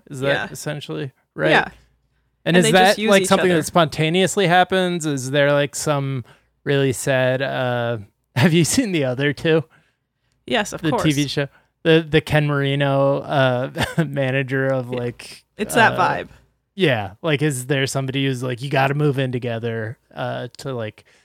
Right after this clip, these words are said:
Speaker 1: create drama"?
Speaker 2: I'm sure there is. I mean, I think ever since Vine, YouTube, like, all those people move in together or they live in the same apartment complex so they can basically work with each other all the time and create
Speaker 1: Mm.
Speaker 2: content. Like, they're constantly making videos.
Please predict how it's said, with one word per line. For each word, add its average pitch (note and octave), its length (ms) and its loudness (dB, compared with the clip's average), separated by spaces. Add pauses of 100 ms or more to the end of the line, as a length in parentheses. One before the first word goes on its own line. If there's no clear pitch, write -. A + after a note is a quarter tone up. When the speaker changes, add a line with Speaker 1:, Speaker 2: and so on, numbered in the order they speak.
(260)
Speaker 1:
create B2 300 0
drama"? A#2 560 -6 (200)
Speaker 2:
I'm F4+ 200 2
sure A4 260 4
there F4+ 160 4
is. G4 160 4
I A#3+ 60 2
mean, B3 140 4
I A#3+ 100 4
think C4 160 -4
ever A#3 160 2
since G#3+ 240 -8
Vine, A#3+ 460 4
YouTube, A#3+ 440 -4
like, A3+ 180 0
all B3+ 200 6
those D#4 200 -2
people C4 460 -2
move G#3+ 300 -4
in A3+ 160 -4
together F#3+ 340 0
or - 100 -2
they G3+ 120 2
live A3 200 0
in A#3+ 80 -6
the G#3 80 -4
same G#3 260 -4
apartment G3 420 -4
complex F3 460 -4
so G#3+ 120 -2
they G#3 100 2
can G3+ 180 -6
basically G3+ 520 0
work F#3 400 -4
with G#3 140 -4
each F#3+ 200 -6
other D#3+ 300 -2
all F3+ 300 2
the F3+ 120 2
time F3 480 2
and F3 160 -6
create E3+ 340 -6
Speaker 1:
Mm. E3 60 -4
Speaker 2:
content. A3 380 2
Like, F3 120 -4
they're F#3+ 100 -2
constantly G3 500 -4
making E3 380 -6
videos. D#3 580 -4